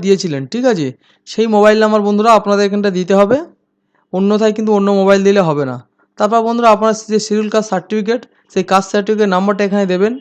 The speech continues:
এবং আপনার কাছে যে অ্যাপ্লিকেশন আইডি আছে, সেই অ্যাপ্লিকেশন আইডিটা বন্ধুরা, অ্যাপ্লিকেশন আইডিটা বন্ধুরা আপনার এখানটা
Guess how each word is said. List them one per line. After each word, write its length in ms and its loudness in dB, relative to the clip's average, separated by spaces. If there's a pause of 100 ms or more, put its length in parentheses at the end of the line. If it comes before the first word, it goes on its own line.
(440)
এবং 180 2 (140)
আপনার 220 0
কাছে 180 0
যে 140 0
অ্যাপ্লিকেশন 440 0 (100)
আইডি 300 2
আছে, 180 0
সেই 140 2
অ্যাপ্লিকেশন 460 0
আইডিটা 280 2
বন্ধুরা, 260 2 (360)
অ্যাপ্লিকেশন 440 -2
আইডিটা 240 4
বন্ধুরা 260 2
আপনার 160 0
এখানটা 220 0